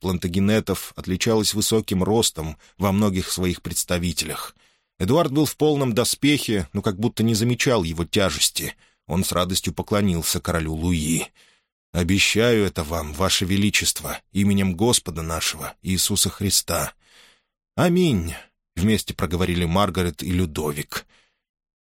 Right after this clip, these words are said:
«Мне сказали, что сегодня на море разгулялись волны», продолжил затем Людовик.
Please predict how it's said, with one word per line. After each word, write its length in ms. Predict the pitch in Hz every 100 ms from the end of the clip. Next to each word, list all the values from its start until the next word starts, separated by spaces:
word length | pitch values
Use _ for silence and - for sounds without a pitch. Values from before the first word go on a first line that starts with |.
| _ _ _ _ _ _ _ _
«Мне 260 | - 98 127
сказали, 640 | - 139 107 123 156 185 120 -
что 240 | - 120
сегодня 500 | - 101 104 135 143
на 120 | 143
море 300 | 104 104 127
разгулялись 640 | 127 107 107 98 107 135
волны», 580 | 127 143 107 110 135 98 - _ _ _
продолжил 580 | 101 90 92 80 90 80
затем 380 | 87 - 92
Людовик. 760 | 90 95 78 73 71 - -